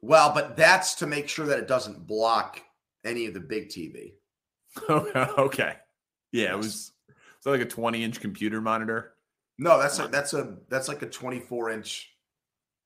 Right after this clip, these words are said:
Speaker 1: flat screen T V.
Speaker 2: Yeah, I was, I was very, I was, I was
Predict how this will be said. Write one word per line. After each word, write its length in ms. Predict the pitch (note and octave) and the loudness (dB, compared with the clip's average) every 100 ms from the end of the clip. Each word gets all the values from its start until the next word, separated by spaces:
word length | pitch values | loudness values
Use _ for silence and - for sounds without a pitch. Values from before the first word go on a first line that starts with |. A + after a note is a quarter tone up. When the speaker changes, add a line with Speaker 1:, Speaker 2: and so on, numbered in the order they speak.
| _ _ - | _ _ -6
Speaker 1:
flat 300 | A#2+ A2 - | -2 -2 -4
screen 460 | - G#2 F#2+ F2 _ _ _ - | -10 -10 -10 -14 _ _ _ -12
T 180 | G2+ F2 | -10 -6
V. 120 | F2 | -2
Speaker 2:
Yeah, 180 | F#2+ F#2+ | 0 0
I 40 | |
was, 220 | F#2 - | -4 -4
I 120 | G#2+ | 0
was 140 | A2+ G2+ | 0 2
very, 160 | A#2 | 4
I 120 | A2+ A2 | 4 2
was, 320 | G#2+ - - | -2 -10 -8
I 100 | G2 | -4
was 340 | G2 F2+ - | -4 -6 -14